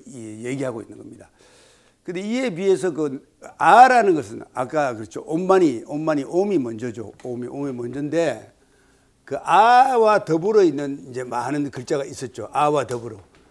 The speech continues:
뭐 아침에서부터 쭉 있었잖아요. 아와 더불어 있는데, 아는 이게 아버지를 나타낸단 말이에요.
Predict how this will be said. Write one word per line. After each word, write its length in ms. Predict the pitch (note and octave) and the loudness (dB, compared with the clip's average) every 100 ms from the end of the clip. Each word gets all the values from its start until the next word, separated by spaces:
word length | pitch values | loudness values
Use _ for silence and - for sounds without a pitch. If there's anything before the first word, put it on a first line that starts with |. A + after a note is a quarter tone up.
| _ _ _ | _ _ _
뭐 140 | A2 A2+ | -16 -10
아침에서부터 840 | C#3+ - E3+ E3 A#2+ B2 - B2 | -8 -6 -4 -6 -8 -14 -16 -20
쭉 280 | - B2 C3 | -16 -14 -14
있었잖아요. 500 | - - G#2+ F#2+ F#2+ _ _ _ _ _ _ _ _ _ | -14 -12 -12 -14 -20 _ _ _ _ _ _ _ _ _
아와 540 | - F3+ A#3 B3 A3+ F#3+ | 6 8 10 8 6 4
더불어 300 | E3 F3+ G3 | 0 0 -2
있는데, 180 | F3+ D#3+ | -2 -2
아는 480 | - A3 B3 A3 | 4 6 4 2
이게 260 | D#3+ D#3+ C#3 | -2 -2 -6
아버지를 540 | F#2+ A#2 E3 A3+ A#3 | -4 2 4 4 2
나타낸단 440 | D#3+ - A#2 A2+ A2+ | -2 -4 -12 -12 -14
말이에요. 360 | A2 A#2 B2 | -14 -14 -16